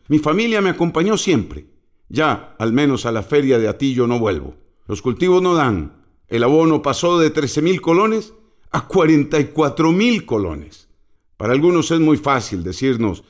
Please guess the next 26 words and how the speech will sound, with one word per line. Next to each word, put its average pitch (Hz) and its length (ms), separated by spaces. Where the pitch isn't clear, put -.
"Vayamos 147 460
a 143 40
hacer 160 240
otra 160 320
cosa, 151 520
a 135 120
los 131 160
paperos, 160 640
cebolleros, 143 760
tomateros, 160 680
chileros". 170 580
No - 60
es - 100
fácil. 220 680
Esto 226 320
es 165 80
lo 147 100
que 143 100
sabemos 139 440
hacer, 120 500
igual 151 420
que 147 120
nuestros 131 360
padres 123 460
y 107 40
abuelos. 101 560